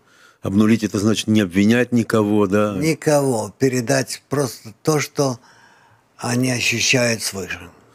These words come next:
Speaker 1: Вот он даже там говорит: «Я не обвиняю ни Бога, ни руководителей, ни начальников, никого, ни народ, никого.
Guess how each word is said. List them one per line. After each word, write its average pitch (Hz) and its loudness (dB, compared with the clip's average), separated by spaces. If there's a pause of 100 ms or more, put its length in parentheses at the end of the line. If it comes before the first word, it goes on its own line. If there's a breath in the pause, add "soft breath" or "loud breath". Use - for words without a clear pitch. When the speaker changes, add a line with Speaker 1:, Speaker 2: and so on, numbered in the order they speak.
(320 soft breath)
Speaker 1:
Вот 87 -10
он 95 -2
даже 90 0
там 90 -2
говорит: 87 -2
«Я 95 2
не 101 2
обвиняю 98 2
ни 123 2
Бога, 104 0
ни 98 -4
руководителей, 113 0
ни 117 0
начальников, 107 -2
никого, 117 0
ни 127 4
народ, 117 2
никого. 107 0